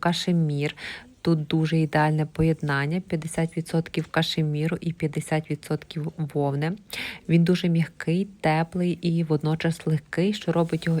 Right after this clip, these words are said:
ідеальним для холодної пори. Ще сподобався мені такий клатч, сумочка від, е, Moschino. Це є оригінал, але це не натуральна шкіра.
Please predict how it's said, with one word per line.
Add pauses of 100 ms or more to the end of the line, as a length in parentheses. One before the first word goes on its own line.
(120)
ідеальним
для
холодної
пори. (460)
Ще
сподобався
мені
такий
клатч,
сумочка
від, (240)
е,
Moschino.
Це
є
оригінал, (480)
але
це
не
натуральна
шкіра.